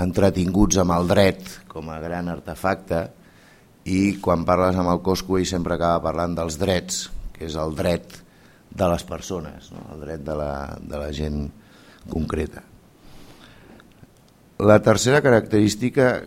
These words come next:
que a mi em sembla és que és un, una persona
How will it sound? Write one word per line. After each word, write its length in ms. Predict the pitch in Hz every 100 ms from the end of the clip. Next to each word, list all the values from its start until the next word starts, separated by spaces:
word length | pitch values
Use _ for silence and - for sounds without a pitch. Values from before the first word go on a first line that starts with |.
| -
que 140 | 95
a 60 | 87
mi 140 | 87 87
em 80 |
sembla 380 | 82 90 95 104
és 80 | 101
que 140 | - 101
és 100 | 104
un, 160 | 104 98 87 78 69 - - - - _ - - - - _ _ _ _ _ _
una 260 | 101 101 98
persona 540 | 92 85 107 107 98